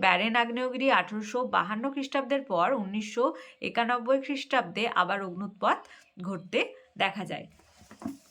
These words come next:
পরের কোশ্চেন কি আছে? চিত্র অঙ্কন করো ভূমিকম্পের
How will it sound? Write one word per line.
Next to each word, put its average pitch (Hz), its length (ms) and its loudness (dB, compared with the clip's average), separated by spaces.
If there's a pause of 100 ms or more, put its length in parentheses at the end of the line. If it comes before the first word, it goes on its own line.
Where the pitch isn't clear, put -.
(1000)
পরের 262 340 8
কোশ্চেন 302 320 0 (400)
কি 254 100 -2 (120)
আছে? 190 200 -2 (680)
চিত্র 302 360 -2 (200)
অঙ্কন 214 340 0
করো 190 140 4 (120)
ভূমিকম্পের 254 760 2